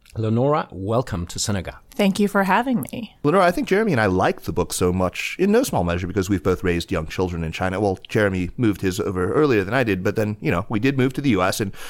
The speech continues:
Speaker 3: we've been both puzzling through exactly the same sorts of issues at the center of Little Soldiers. Uh, more than that, I, I,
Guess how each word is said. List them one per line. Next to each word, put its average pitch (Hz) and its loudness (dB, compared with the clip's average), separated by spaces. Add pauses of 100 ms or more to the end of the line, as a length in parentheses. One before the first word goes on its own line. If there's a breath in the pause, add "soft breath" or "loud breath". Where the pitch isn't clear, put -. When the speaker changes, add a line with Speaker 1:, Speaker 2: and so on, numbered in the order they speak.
(160 loud breath)
Speaker 3:
we've 262 4
been 127 2
both 107 0
puzzling 95 0
through 101 2
exactly 87 0
the 85 -6
same 82 -6
sorts 82 -6
of - -12
issues 90 -2
at 85 -8
the - -16
center 87 -4
of 82 -8
Little 85 -4
Soldiers. 92 -6 (400 loud breath)
Uh, 87 0
more 110 2
than 220 2
that, 151 2
I, 127 2
I, - -4